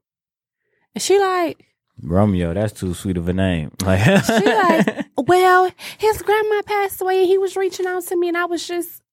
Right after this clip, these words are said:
Speaker 1: you gonna be like, "Oh, I get it. I understand." You gonna be like, "Bitch, what the fuck that got to do with you? You in a whole new situation."
Speaker 2: But you know, if she texting Romeo, Romeo say, Romeo say his grandma died, and you like, "Dang, that's fucked up." He's straight.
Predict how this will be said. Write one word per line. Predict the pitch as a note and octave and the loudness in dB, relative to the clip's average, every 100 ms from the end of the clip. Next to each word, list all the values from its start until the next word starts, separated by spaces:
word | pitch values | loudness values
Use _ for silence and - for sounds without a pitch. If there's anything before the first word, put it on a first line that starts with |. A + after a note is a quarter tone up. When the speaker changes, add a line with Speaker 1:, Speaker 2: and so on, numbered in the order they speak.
| _ | _
Speaker 1:
you | A#3+ | -4
gonna | C4 A#3+ | -2 0
be | A#3+ | 2
like, | A3 G#3+ - | 4 2 2
"Oh, | - G3 | 0 4
I | G3 | 4
get | F#3+ E3 | 2 -2
it. | F3 - | -2 -2
I | G#3 | -2
understand." | F#3 E3 - D#3+ E3+ F3 F#3+ _ _ _ _ | 0 -4 -6 -8 -8 -10 -16 _ _ _ _
You | G#3 G#3 | -2 0
gonna | G#3 | 2
be | G3 | -2
like, | F#3+ F#3 F#3 - _ | -4 -6 -6 -10 _
"Bitch, | E3+ G#3 B3 B3 | -2 0 0 -4
what | C4 | -6
the | G3 F#3 | -4 -6
fuck | - C4+ C4+ | -2 -2 0
that | C#4 | -2
got | C4+ C4 | 0 -2
to | |
do | B3 C4+ | 0 0
with | B3+ D#4+ | 0 -2
you? | D#4+ | -2
You | A3 F4 | 2 2
in | D4 | 2
a | G#3+ G#3 | -4 -2
whole | B3+ C4 B3+ C4+ C4+ C4 | 0 2 0 0 0 -2
new | B3 C4 | -4 -6
situation." | - B3 A#3 A3 B3+ | -8 -12 -12 -6 2
Speaker 2:
But | B2+ - | 2 2
you | F3+ D#3+ | -2 0
know, | C3 C#3+ D3+ | 2 4 4
if | C3+ | 0
she | - F3+ | -2 -4
texting | G#3 F#3+ F3 | 0 0 -2
Romeo, | E3+ E3+ D#3+ B2+ | 0 0 2 2
Romeo | A#2 D3+ D#3 C#3+ | 4 2 2 0
say, | - - | -2 -4
Romeo | A#2+ D#3 F3 E3 C#3+ | 0 2 2 0 0
say | D3+ C#3+ | 0 0
his | C3+ | 0
grandma | G2+ C3+ F3 C#3+ | 0 0 2 2
died, | A#2 A#2 A2+ A2 - | 2 4 4 2 0
and | A#2 | -4
you | C3 | -4
like, | C3 A#2+ F#2+ | 0 0 -2
"Dang, | G#2+ B2+ A#2+ A2 | -4 -4 -4 -6
that's | A#2+ | -8
fucked | - A#2+ A2+ - | -8 -6 -6 -4
up." | B2+ G2+ | -4 -4
He's | A#2 G#2+ | -8 -8
straight. | - C3 C#3+ | -2 -2 -2